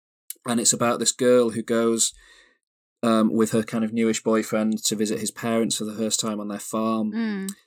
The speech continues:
Speaker 1: Uh, and you, it's a lot of it is through her in a monologue, and it kind of starts with her talking about how she's thinking of ending their relationship and she's not sure why she's gone on this trip with him.
Speaker 2: Mm-hmm.
Speaker 1: And then they get to the farm, and it just gets stranger and weirder and darker and creepier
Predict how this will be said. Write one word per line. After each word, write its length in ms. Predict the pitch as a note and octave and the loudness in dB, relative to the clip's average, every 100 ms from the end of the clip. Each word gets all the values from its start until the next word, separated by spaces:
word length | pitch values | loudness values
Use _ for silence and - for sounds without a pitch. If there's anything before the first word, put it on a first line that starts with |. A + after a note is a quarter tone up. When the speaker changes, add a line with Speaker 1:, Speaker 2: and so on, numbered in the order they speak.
| _ _ _ - | _ _ _ -6
Speaker 1:
Uh, 220 | G#2+ G#2 G2 | -2 -2 0
and 120 | A2 | 0
you, 160 | G#2+ - | 0 0
it's 200 | A2 - | 0 2
a 40 | |
lot 120 | A#2 G#2+ | 2 4
of 60 | |
it 80 | G2+ | 2
is 100 | G#2 | 2
through 140 | A2+ | 0
her 260 | G#2 A2+ A2+ | 2 2 2
in 80 | G#2 | 2
a 60 | |
monologue, 420 | G#2+ A2 G#2+ G#2+ G#2+ | 4 4 4 0 -2
and 60 | |
it 40 | - | -6
kind 140 | G#2+ | -6
of 80 | G#2 | -2
starts 360 | - A2 A2 G2+ | 0 2 2 0
with 80 | |
her 120 | A2 G#2+ | 0 0
talking 200 | G#2+ G#2 | 0 -2
about 120 | G2+ | -4
how 80 | G#2 | -4
she's 180 | A2 - | -4 -2
thinking 240 | A2 G#2+ | -2 -2
of 80 | G#2 | -2
ending 240 | G#2 G#2+ | -2 -2
their 140 | G#2 G2+ | -2 -4
relationship 600 | G#2+ A2+ - G#2+ G#2+ - | -2 -2 -2 -4 -4 -6
and 120 | G2+ | -8
she's 120 | G2+ | -6
not 140 | G#2+ - | -6 -4
sure 220 | G#2+ G2+ | -2 -2
why 140 | G2 | -2
she's 180 | - F#2+ | -4 -6
gone 120 | G#2+ | -6
on 120 | G2+ | -6
this 100 | F#2+ | -6
trip 240 | - B2+ - | -4 -4 -2
with 80 | A#2+ | 0
him. 260 | A2 G#2+ - | 0 -2 -6
Speaker 2:
Mm-hmm. 300 | A3 G#3 C4 D#4 - | -6 -4 -4 -6 -8
Speaker 1:
And 100 | G#2 | -4
then 80 | G#2 | 0
they 100 | A2 | 2
get 200 | C3 - | 2 2
to 80 | B2 | 0
the 60 | |
farm, 540 | - A2+ A2 G#2+ G#2 G2+ | 2 6 6 6 2 -2
and 100 | G#2 | -2
it 60 | G#2 | -2
just 160 | A2 - | -2 0
gets 180 | G#2 | 2
stranger 680 | - - B2 A#2 A#2 A2+ A2+ | 2 2 2 4 2 2 0
and 220 | - G#2 G#2 | 0 0 2
weirder 480 | A2 G#2+ G#2+ G#2 G2+ | 2 4 2 0 0
and 160 | G2+ | -2
darker 580 | G#2+ G#2+ A2 - G#2+ G#2 | 0 0 0 -2 -2 -2
and 120 | G#2 | -4
creepier 500 | - G#2+ G2+ - G2+ | -2 -2 -2 -6 -4